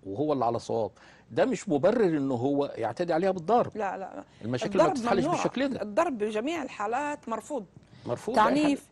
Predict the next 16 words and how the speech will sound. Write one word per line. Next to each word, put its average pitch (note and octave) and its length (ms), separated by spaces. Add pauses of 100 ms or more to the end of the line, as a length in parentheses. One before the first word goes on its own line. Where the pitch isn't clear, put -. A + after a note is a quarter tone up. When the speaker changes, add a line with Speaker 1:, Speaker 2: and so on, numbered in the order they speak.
(600)
Speaker 2:
بجميع B3+ 320
الحالات A3+ 460
معنوف. G3 420
Speaker 1:
ده C#3+ 220
إحنا، C3+ 300
ده B2+ 120
النهاردة D3+ 600
ده A#2+ 140
مرفوض C3 460
ضد F3 140
الحيوان. B2 580 (400)
يعني - 260
Speaker 2:
مية E4+ 100
Speaker 1:
الرفق A#3+ 220
Speaker 2:
بالمية. E3+ 140
Speaker 1:
بالحيوان A#2 600